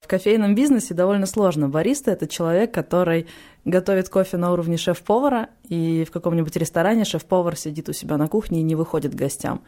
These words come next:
Но не в кофейне. В кофейне он готовит, он создает уют, общается с гостями, он же продажник,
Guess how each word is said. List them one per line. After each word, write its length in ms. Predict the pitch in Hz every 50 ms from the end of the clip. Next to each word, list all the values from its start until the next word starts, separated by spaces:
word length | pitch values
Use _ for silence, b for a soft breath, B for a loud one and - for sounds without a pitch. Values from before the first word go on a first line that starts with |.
| B B B B B B
Но 100 | 175 190
не 100 | 196 190
в 60 | 190
кофейне. 500 | - 175 175 - - 139 135 131 131 -
В 60 | -
кофейне 500 | - - 147 - - 147 151 156 151 285 -
он 180 | - 175 160
готовит, 580 | 147 139 139 135 - 185 214 254 262 262 262 B B B B B B B B -
он 120 | 190 196
создает 540 | 190 180 165 165 165 165 165 160 156 156 -
уют, 240 | 156 156 160 151 -
общается 460 | 147 143 - - 147 147 143 - 139
с 40 | 139
гостями, 540 | 139 143 143 - - 208 226 247 240 233 -
он 180 | - 190 185 170
же 100 | 160 156
продажник, 640 | - - 147 147 151 170 220 254 247 240 247 254